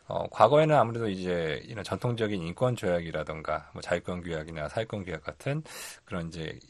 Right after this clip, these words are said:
인권, 기본 인권 조약에 근거한 이제 인권 침해 조사 문제 제기가 많았었는데, 특히 씨오아이 보고서에서,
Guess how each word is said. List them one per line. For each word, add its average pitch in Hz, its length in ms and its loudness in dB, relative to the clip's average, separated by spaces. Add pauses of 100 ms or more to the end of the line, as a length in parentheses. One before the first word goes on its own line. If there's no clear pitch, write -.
인권, 110 280 -2
기본 120 280 0
인권 120 300 -2
조약에 98 320 0
근거한 95 680 -4
이제 76 360 -8
인권 92 260 -8
침해 101 220 -8
조사 80 640 -4 (420)
문제 92 200 -6
제기가 87 240 -4
많았었는데, 82 760 -6 (440)
특히 - 160 -6
씨오아이 147 680 6
보고서에서, 101 840 -2